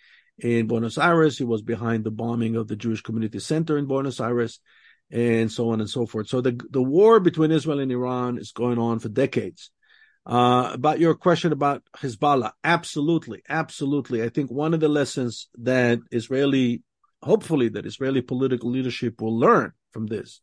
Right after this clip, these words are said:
is that you have to listen to what they're saying. And if they're saying, "Uh, we want to annihilate you," you better believe them.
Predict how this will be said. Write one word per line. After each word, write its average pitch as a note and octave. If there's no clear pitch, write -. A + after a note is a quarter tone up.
is C3
that C#3
you C#3
have E3
to D#3+
listen F#3
to F3
what F3
they're E3+
saying. E3
And D3+
if F#3
they're F#3
saying, G#3
"Uh, F3
we G#3
want G#3+
to F#3
annihilate F#3
you," G3
you G#3
better A#3
believe A#3
them. A2+